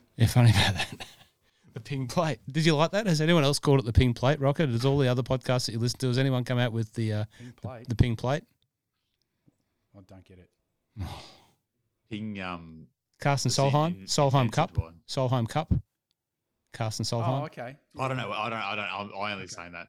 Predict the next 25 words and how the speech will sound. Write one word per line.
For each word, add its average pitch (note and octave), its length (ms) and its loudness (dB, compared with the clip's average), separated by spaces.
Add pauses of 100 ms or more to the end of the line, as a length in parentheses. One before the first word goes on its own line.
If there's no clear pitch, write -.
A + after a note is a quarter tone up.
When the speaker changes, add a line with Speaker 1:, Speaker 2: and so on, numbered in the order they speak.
Speaker 3:
I'm G#2+ 120 -6
only F#2+ 160 -8
making F2 240 -10
fun E2+ 180 -12
of D#2+ 60 -14
Bubba. F2 260 -8
I - 40 -10
think G2 140 -10
it G2+ 60 -10
was E2 240 -14
Speaker 2:
<clears throat> A#2+ 60 -10
Speaker 3:
excellent F#2 360 -12
that E2+ 100 -18
he F2+ 60 -12
was F2 80 -12
there. F2+ 140 -10
I've G2+ 140 -6
got F#2 140 -10
no G2 280 -10
idea F#2 200 -10
whether E2 220 -14 (460)
they're F#2 100 -8
still E2+ 240 -14
tipping - 360 -14
in E2 220 -18